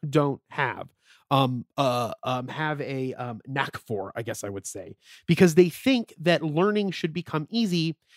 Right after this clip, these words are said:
And I say this is lifting weights and becoming a bodybuilder easy,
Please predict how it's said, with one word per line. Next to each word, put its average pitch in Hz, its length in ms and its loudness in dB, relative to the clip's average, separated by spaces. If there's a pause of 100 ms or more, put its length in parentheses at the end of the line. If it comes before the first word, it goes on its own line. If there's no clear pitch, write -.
(280)
And 175 240 4 (100)
I 170 80 4
say 233 340 4
this 170 500 6
is 165 180 4
lifting 240 420 2
weights 208 280 4
and 185 100 0
becoming 180 340 0
a 160 60 4
bodybuilder 160 840 -2
easy, 160 400 -10